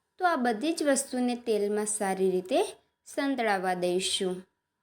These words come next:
તો ફ્રેન્ડ્સ, વીડિયોને બિલકુલ સ્કીપ ના કરતા લાસ્ટ સુધી જરૂરથી જોવો અને ચેનલને સબસ્ક્રાઇબ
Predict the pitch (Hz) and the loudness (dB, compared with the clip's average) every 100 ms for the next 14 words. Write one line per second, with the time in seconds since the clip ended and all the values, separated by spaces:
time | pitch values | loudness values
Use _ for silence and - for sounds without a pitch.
0 | _ _ _ _ _ _ _ _ _ _ | _ _ _ _ _ _ _ _ _ _
1 | - 370 349 294 269 262 262 - 214 202 | -8 -6 0 0 2 0 -2 2 4 4
2 | 202 202 196 202 196 285 330 330 339 330 | 4 2 2 2 2 0 0 0 -6 -4
3 | 311 302 302 302 294 302 294 285 247 214 | -2 -2 0 -2 0 0 0 2 2 2
4 | 214 - 214 208 214 202 196 190 233 330 | 0 0 0 2 2 2 -2 0 -2 0
5 | 311 320 320 320 - 220 208 196 202 202 | 0 4 4 4 2 2 0 0 -2 0
6 | 196 202 202 208 - 220 214 - 302 311 | 2 2 4 4 2 0 -2 -6 -2 -4